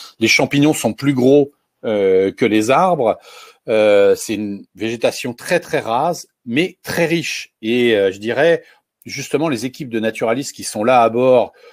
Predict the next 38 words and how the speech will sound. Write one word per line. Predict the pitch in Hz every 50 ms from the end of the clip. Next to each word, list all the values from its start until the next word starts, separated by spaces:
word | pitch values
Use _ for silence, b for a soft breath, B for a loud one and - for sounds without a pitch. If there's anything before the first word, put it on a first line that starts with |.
| b b b _
pour | - 180 196 175
vous | 151 139 127 127
apporter | 123 - - 120 - - - 147
ce | 139 - - - 110
super, | 95 - - - 127 120 _ - 131 123 120 120 104 101 101
euh, | 98 92 101
ce | - - 113
support, | - - - 110 - 135 127 127 113 104
euh, | 98 92 87 85 82 80 - 92 - - - -
pédagogique, | - 127 113 123 113 107 113 110 107 98 127 170 - - - - 101 - _ b b b b b b b b b b b
eh | - 110
bien, | 107 113 139 156 170 - -
vont | - 101 104 135 165 180
pouvoir | 175 - 131 120 151 180 147
vous | 110 131 127
montrer | 131 131 131 127 - - 151 160 175 165 - _ _ -
comment | - - 170 147 147 151 170 190 190
ces | - - - -
plantes | - - 131 127 127 160 175 - _ - -
arrivent | - 131 135 120 110 - - 165 175 147
à | - 101
survivre | - - - - 135 110 110 107 123 170 214 185 131 95 85 - b b b b b b -
par | 92 85
des | 98 110 107
températures, | - 120 104 - - 101 107 - - - 175 208 180
hein. | 127 120 110
D'ici, | 104 117 117 - - - 147 143 135
euh, | 123 110 104 101 98
quelques, | 87 - - 120 113 - -
le, | - 101 95 92 90 92 92 87 87
au | 90 92
mois | 101 117 120
de | -
janvier, | - - 120 113 95 101 120 160 170
par | - 95 95
exemple, | 98 92 104 127 147 120 - -
au | 107
Svalbard, | 101 - 101 87 82 85 113 135 175 180 139 110